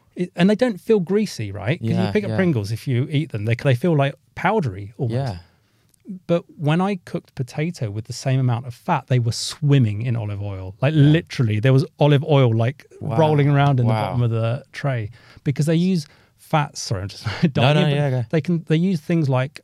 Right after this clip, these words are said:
Speaker 1: palm oil and hydrogenated fats
Speaker 2: Mm.
Speaker 1: that are solid at room temperature. So they sort of, they, they basically deconstruct the potatoes into a powder and then use lots of other ingredients to reconstruct it into this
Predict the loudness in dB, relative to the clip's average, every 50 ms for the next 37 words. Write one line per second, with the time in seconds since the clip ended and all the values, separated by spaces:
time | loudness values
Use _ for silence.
0 | _ _ _ -4 -2 0 2 2 2 2 2 2 0 0 0 -2 -2 -2 -4 -4
1 | -2 -2 -2 0 0 -2 -2 -2 -6 -10 -8 -6 -4 -2 0 0 -2 -2 -4 -4
2 | -4 -2 -2 -2 -2 -2 -4 _ _ _ _ -16 -14 -10 -6 -2 0 0 0 -2
3 | -2 -4 -4 -4 -4 -2 -4 -4 -4 -6 -12 _ -18 -18 _ _ _ _ _ -6
4 | -2 0 2 2 0 0 -2 -2 0 0 0 -2 _ _ -2 0 0 0 0 -2
5 | -2 -2 -2 0 0 -2 0 -2 -4 -2 -2 -4 -6 -6 -12 -10 -8 -6 -6 -8
6 | -6 -6 -6 -4 -4 -6 -6 -8 -10 -8 -6 -8 -6 -6 -10 -10 -12 -14 -14 _
7 | _ -4 0 0 2 2 2 2 2 2 0 0 -2 0 0 0 0 2 2 2
8 | 2 2 2 2 2 0 -4 -4 -2 0 2 4 2 2 2 0 -4 -4 -4 -8
9 | -10 -10 -10 -6 -6 -6 -6 -6 -6 -6 -6